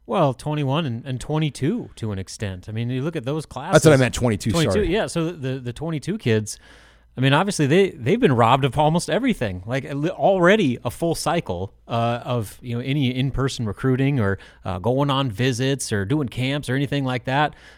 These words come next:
Speaker 1: Uh, and now, uh, in April fifteenth, right now is the, the, uh, supposed ex-, the dead period is gonna be extended through that. There's nothing to say that it won't be pushed back even further,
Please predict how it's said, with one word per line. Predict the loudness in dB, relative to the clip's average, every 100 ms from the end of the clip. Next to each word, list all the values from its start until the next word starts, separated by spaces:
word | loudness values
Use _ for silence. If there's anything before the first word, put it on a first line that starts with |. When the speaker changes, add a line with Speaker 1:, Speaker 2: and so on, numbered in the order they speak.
| -8
Speaker 1:
Uh, | -6 -4
and | -2 0
now, | 0 0 -2 -6
uh, | -10 -10 -12 -18 -12
in | -6 -4 -4
April | -2 0 0
fifteenth, | 0 -4 -2 -2 0
right | -2 0
now | -2 -2 -2 -4 -4
is | -6 -2
the, | 0 2 0 -4 -10 _
the, | -8 -6 -6 -8 -14
uh, | -18 -14
supposed | -12 -6 -4 -2 -4 -8
ex-, | -10 -12 -16
the | -16 -8 -4
dead | 0 0 2
period | 0 0
is | -2
gonna | -2
be | -2
extended | -2 -4 -2
through | 2
that. | 2 2 -6 -20 _ _ _
There's | 0 4
nothing | 6 6 2
to |
say | 2 4
that | 4
it | 4
won't | 2 2
be |
pushed | 0 -2 0
back | -2 -2
even | -4 -6
further, | -4 0 0 -2 -12